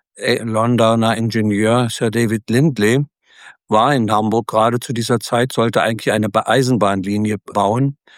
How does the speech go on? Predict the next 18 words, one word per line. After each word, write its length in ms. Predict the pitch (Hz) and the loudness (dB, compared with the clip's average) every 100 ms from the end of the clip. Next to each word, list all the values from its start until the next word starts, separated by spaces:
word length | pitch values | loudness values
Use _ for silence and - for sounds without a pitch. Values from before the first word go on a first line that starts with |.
| - - - | -20 -20 -8
aber 200 | - 120 | -2 0
bekam 480 | 117 113 - 117 123 | 0 -2 0 0 2
dann 220 | 110 127 | 2 2
den 160 | 127 123 | 2 2
Auftrag, 540 | 104 120 - 123 123 | 0 0 0 -2 0
eben 140 | 107 107 | -2 0
den 180 | 110 | 0
Neubau 480 | 101 107 135 107 101 - | 2 2 2 2 2 -2
der 180 | 110 113 | -8 -8
Stadt 360 | - 120 135 - | -2 -2 -2 -6
zu 160 | - | -2
organisieren 760 | 90 104 117 120 110 117 131 135 - - - | 0 2 2 0 0 0 2 0 -4 -20 -10
und 160 | 117 127 | -4 0
bei 160 | 117 | 0
der 180 | 110 113 | 2 0
Gelegenheit 760 | 117 107 117 139 113 120 117 - | 2 0 2 2 2 0 0 -4
eine 500 | 110 110 110 107 - | -2 0 0 -2 -4
Wasserleitung, 760 | 104 117 139 120 123 117 127 | -4 0 2 2 2 2 -2